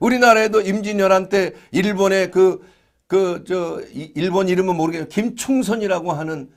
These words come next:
그 일본 그, 그 장군이 있잖아, 장군. 장군이 이천 명 휘하의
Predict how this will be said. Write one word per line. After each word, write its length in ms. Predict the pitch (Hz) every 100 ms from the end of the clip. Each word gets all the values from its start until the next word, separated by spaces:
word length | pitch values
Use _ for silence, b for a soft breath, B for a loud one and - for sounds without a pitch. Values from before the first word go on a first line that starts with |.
| b -
그 120 | 196
일본 580 | 170 208 202 226 214 196
그, 360 | 196 196 - b b b b
그 240 | 175 175 160
장군이 480 | 156 208 214 233 208
있잖아, 280 | 185 185 196 - -
장군. 460 | - 208 196 82
장군이 720 | - 156 220 226 226 240 - B B B B B -
이천 560 | 190 262 - 262 277
명 220 | 262 233 220
휘하의 720 | 240 233 208 208 208 190